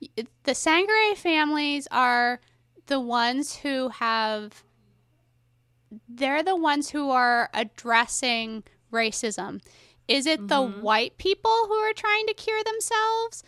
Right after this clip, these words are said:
Speaker 1: and who are putting a lot of time and effort into
Speaker 2: Right.
Speaker 1: taking out the monsters? No.
Speaker 2: Mm-hmm.
Speaker 1: Like,
Speaker 2: Right.
Speaker 1: it, the, it, it's on the backs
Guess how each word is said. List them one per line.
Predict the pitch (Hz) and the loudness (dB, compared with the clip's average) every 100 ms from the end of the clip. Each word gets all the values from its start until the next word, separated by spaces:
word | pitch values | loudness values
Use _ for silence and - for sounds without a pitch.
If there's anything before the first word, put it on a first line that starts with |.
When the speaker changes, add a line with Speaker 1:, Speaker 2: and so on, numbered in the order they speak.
| - - | -14 2
Speaker 1:
and | 339 349 359 | 4 4 2
who | 359 381 | 0 0
are | 381 | 0
putting | - 370 370 | 0 0 2
a | 359 | 4
lot | 349 330 | 4 2
of | 320 | 0
time | - 294 294 311 320 311 | -4 0 2 2 2 0
and | 277 | 0
effort | 247 277 - 330 330 285 - | 0 0 2 2 2 -2 -6
into | 269 269 269 262 - 269 262 254 254 254 - 185 | -2 0 -2 -2 -2 0 2 2 0 -2 -8 -18
Speaker 2:
Right. | 190 208 233 269 285 - | -16 -14 -14 -14 -10 2
Speaker 1:
taking | 294 262 285 | 2 4 2
out | 269 269 - | 2 2 0
the | 277 | 0
monsters? | 240 233 269 - 349 359 370 359 - _ _ - | 2 2 -2 -4 -4 -2 -4 -8 -14 _ _ -6
No. | 240 247 269 311 427 453 233 143 151 - | -2 2 6 8 10 10 8 4 -2 -6
Speaker 2:
Mm-hmm. | - _ 285 | -12 _ 2
Speaker 1:
Like, | 269 165 | 2 2
Speaker 2:
Right. | 165 202 247 | -6 -4 -2
Speaker 1:
it, | 359 | 0
the, | 285 247 - | 2 2 2
it, | 226 220 - 226 | -4 -4 -6 -6
it's | 247 - | -6 -2
on | 254 277 294 302 | 2 4 4 4
the | 311 | 2
backs | 285 247 254 - - | 4 6 4 2 -14